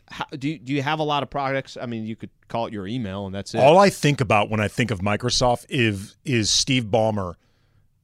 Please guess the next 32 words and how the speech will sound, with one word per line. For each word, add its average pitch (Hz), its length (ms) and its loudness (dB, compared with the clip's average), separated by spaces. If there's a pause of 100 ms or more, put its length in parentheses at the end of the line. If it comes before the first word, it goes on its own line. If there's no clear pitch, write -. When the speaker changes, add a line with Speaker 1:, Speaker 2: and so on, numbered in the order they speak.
(100)
Speaker 1:
Yeah. 151 180 2 (140)
Speaker 2:
in, 131 220 -2 (160)
in 139 180 0
the 143 80 4
Speaker 1:
What? - 100 0
Speaker 2:
crowd 123 400 4 (1080)
screaming 143 440 4
his 131 140 2
head 120 180 6
off, 98 320 0 (100)
like, 123 200 -4
face 131 360 2
red. 107 420 2 (180)
You 165 100 -12
know, 196 60 -16
yeah! 370 840 4 (160)
Speaker 1:
Yep. 170 120 -6
Speaker 2:
That's 156 160 4
all 180 120 8
I 151 60 8
think 165 180 2
about 98 180 2
now 82 140 -8
Speaker 1:
Yeah. 135 80 2
Speaker 2:
is 113 80 0
Ballmer. 135 320 6 (600)
I, 139 140 6
I 160 160 6
have 170 180 4
no 156 440 6
association 156 720 2
with 127 160 -4